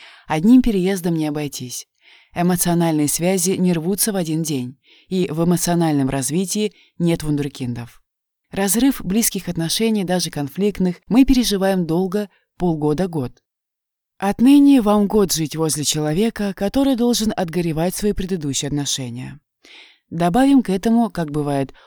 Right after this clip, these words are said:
общих друзей, родных, детей, финансовые обязательства. Поэтому, если возлюбленный или возлюбленная у вас на пороге с чемоданами, это ещё не победа и не конец. Это самое, что ни на есть,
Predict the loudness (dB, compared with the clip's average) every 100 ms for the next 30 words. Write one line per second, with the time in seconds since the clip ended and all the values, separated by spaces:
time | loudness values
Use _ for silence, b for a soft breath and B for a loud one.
0 | b -4 -2 -2 -2 -4 -4 0 0 0
1 | -2 -2 0 -2 -2 -4 -2 -2 -2 B
2 | B -8 -2 2 2 0 -2 -2 -2 -4
3 | -6 -10 -12 -16 -20 _ b b b -8
4 | -2 0 4 6 6 2 0 0 0 -2
5 | 0 0 0 0 0 0 0 -2 -2 -2
6 | -4 -2 -2 -2 -2 -4 -4 -6 -6 -6
7 | -8 -6 -6 -6 -4 -4 -4 -6 -8 B
8 | B -6 -2 0 0 2 2 2 2 -2
9 | -2 -2 -4 -2 -2 -2 -4 -6 -6 -8
10 | -12 b b b b -8 -6 -8 -8 -6
11 | -4 -2 -2 -2 -4 -2 -2 -2 -2 -4
12 | -6 -10